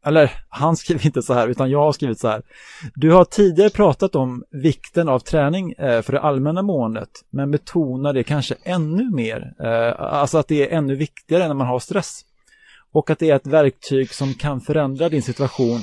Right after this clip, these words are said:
när du känner dig stressad, eh, när du känner dig stressad." Och då pekar du återigen på hur viktigt det är med regelbunden träning,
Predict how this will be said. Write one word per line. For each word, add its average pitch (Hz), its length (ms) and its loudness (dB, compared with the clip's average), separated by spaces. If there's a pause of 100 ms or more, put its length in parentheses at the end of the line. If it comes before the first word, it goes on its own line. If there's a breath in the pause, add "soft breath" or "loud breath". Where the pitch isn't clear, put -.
när 127 100 -4
du 131 80 0
känner 113 280 -2
dig 110 100 -2
stressad, 113 640 -2 (340)
eh, 113 280 0 (360)
när 156 140 2
du 156 40 6
känner 147 180 2
dig 113 100 2
stressad." - 420 -4 (800 loud breath)
Och 165 100 0
då 175 300 4
pekar 165 420 0
du 147 60 0
återigen 135 460 -2
på 117 300 -4
hur 117 180 -10
viktigt 131 300 -6
det 123 100 -4
är 110 40 -4
med 110 200 -4
regelbunden 113 540 -4
träning, 143 560 -2